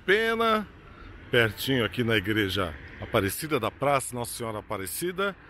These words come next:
mostrando alguns aspectos do local aqui atualmente. Olha, aqui temos uma pet shop, uma rede, né, famosa aí de pet shops, que é a Cobase.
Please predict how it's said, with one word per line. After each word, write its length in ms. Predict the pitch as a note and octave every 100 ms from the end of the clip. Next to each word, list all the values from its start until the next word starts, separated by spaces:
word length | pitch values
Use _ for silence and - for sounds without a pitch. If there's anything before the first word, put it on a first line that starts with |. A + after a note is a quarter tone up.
| - - -
mostrando 480 | A3+ A3+ - A3+ A#3
alguns 260 | A3 A#3+ A#3+
aspectos 600 | A3+ - G#3 A3 A3+ G#3
do 80 | A#3
local 400 | A#3+ - A3+ A3+
aqui 420 | - G3+ A#3 G#3+ - - - - - - -
atualmente. 640 | D#3+ - A3+ G3 F3 D3+
Olha, 120 | D3 A#2
aqui 140 | D#3+
temos 340 | A3+ A3 F#3
uma 360 | E3+ D3+ C3 G#2+ -
pet 240 | B2+ -
shop, 340 | - D3+ - F3+
uma 140 | C3
rede, 400 | A#2 G#3 G#3+ C#3+
né, 140 | D#3+
famosa 500 | - A#2+ C3+ D3 B2+
aí 240 | A#2+ B2 A2 - - - - - - - -
de 120 | B2
pet 260 | - B2+ A2+
shops, 460 | - D3+ F3+ - -
que 80 |
é 60 | A2+
a 40 |
Cobase. 840 | G#2+ B2+ G#2 A2+ A#2 C#3+ C#3 G#3